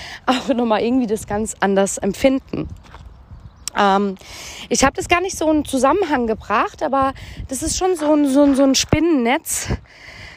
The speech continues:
was sich alles so zusammenfügt, die einzelnen Stränge. Und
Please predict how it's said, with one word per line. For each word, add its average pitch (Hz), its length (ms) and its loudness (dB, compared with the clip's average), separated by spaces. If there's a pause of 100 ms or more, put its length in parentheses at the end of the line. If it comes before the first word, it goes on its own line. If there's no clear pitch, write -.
(160)
was 180 160 0
sich 254 200 -2
alles 277 240 0
so 277 100 -2
zusammenfügt, 269 1120 -4
die 233 80 -4
einzelnen 226 500 -2
Stränge. 247 580 -2
Und 233 280 -2